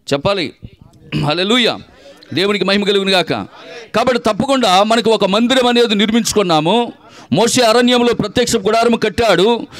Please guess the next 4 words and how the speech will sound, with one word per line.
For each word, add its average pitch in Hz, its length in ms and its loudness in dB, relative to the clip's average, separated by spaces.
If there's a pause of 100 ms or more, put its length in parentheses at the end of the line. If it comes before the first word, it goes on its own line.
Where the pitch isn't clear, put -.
(160)
అందులోనికి 233 420 0
దేవుడు 233 280 2
దిగి 233 500 0 (480)
వచ్చాడు. 208 680 2